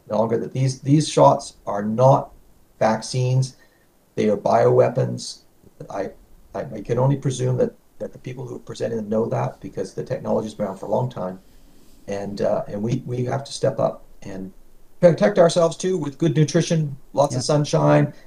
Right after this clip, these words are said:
Speaker 1: you know, out with your neighbors, your friends. Stop obeying these ridiculous rules. Have some civil disobedience, because they're just crushing you. They're causing you to lose your business, your livelihood, your money, your family,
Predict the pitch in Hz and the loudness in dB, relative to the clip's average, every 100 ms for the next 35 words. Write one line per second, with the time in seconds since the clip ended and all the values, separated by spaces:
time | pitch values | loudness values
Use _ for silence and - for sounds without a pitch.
0 | - - - - - 131 127 127 139 147 | -20 -20 -20 -20 -2 4 6 4 6 6
1 | 147 139 139 143 147 147 143 143 135 147 | 8 6 6 8 10 10 6 4 2 4
2 | 143 139 - - 170 165 - 135 127 151 | 4 2 -2 2 2 2 -4 -8 0 4
3 | 147 156 151 135 - _ - - 135 131 | 6 8 6 2 -6 _ -16 -2 0 0
4 | 123 - 151 147 151 131 131 117 131 139 | -2 -4 -6 0 0 0 -2 -8 -2 0
5 | 139 139 - - 127 131 135 - 147 135 | 0 -2 -10 -2 0 0 -4 -2 0 2
6 | 135 127 - 131 127 135 - - 120 - | 0 -2 -4 -6 -4 -4 -6 -6 -4 0
7 | 107 - 135 - - _ - - - 165 | 0 0 -2 -2 -12 _ -20 -20 -2 2
8 | 165 - 117 104 - - - - - - | 4 2 -4 -8 -10 -20 -20 -20 -20 -20
9 | - - - - 139 135 127 135 131 117 | -16 -10 -4 6 6 6 4 2 0 0
10 | 151 147 147 - 110 127 139 143 123 120 | 2 2 2 -2 -4 0 2 2 0 -2
11 | 113 135 143 123 117 - 135 139 139 135 | 2 4 4 2 0 2 4 4 2 -2